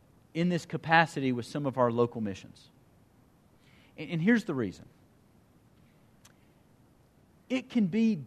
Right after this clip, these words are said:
difficult to coordinate, um, raising money, getting on a plane, and going halfway around the world, uh, to serve, uh, gypsy kids in Greece,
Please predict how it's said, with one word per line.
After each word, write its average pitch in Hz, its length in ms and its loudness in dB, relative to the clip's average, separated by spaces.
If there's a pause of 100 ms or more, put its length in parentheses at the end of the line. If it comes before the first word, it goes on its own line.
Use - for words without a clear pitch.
difficult 143 800 2 (920)
to 156 120 -8
coordinate, 139 960 2 (680)
um, 104 580 -4 (360)
raising 170 640 2
money, 139 460 -2 (920)
getting 160 200 0
on 160 160 2
a 151 60 2
plane, 120 760 -2 (520)
and 117 180 -4
going 123 300 2
halfway 147 440 2
around 135 300 0
the 131 60 -4
world, 110 580 -2 (420)
uh, 107 260 -2
to 113 140 -10
serve, 127 680 0
uh, 110 200 -4 (160)
gypsy 143 380 -2
kids 113 300 -2
in 107 120 -6
Greece, 101 460 -10